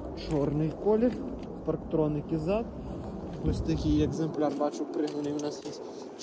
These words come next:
Швейцарії. Йдемо шукати ще. Зустрічаємо дизельний екземпляр, розглядаємо його детальніше. Бачимо просту оптику, без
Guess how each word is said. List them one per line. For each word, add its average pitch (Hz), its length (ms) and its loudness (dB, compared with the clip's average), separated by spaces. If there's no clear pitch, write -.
Швейцарії. 190 840 6
Йдемо 170 400 4
шукати 156 500 0
ще. - 380 2
Зустрічаємо 156 840 4
дизельний 156 580 4
екземпляр, 165 720 4
розглядаємо 165 840 4
його 147 360 0
детальніше. 131 600 2
Бачимо 143 440 -2
просту 160 300 -4
оптику, 196 340 -6
без 135 180 -2